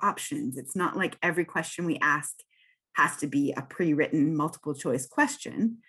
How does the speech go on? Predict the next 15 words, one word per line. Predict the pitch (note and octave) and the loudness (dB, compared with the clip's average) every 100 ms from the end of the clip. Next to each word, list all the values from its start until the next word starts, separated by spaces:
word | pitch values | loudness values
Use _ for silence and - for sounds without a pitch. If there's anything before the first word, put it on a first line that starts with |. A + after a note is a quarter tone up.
| _ _ | _ _
We | - A3 | -2 0
can | G3 | 2
just | F#3 - - E3 | 0 -6 -10 -6
gather | D3 D#3 C4 G#3+ | 0 2 4 4
that | D3 C#3+ | 2 0
information | D3 C#3 D3+ D3 D#3+ | -2 0 -2 -2 -4
as | D3 | -2
soon | F#3 | -2
as | F#3 D3 | -4 -4
we're | C#3+ C3 | -6 -4
getting | C#3+ C4 C#3+ | 4 4 4
it | - | -2
throughout | - F3+ F3 - | -8 0 0 0
the | - - | -8 0
story | B3 F3 C3 C3 | 4 4 4 -2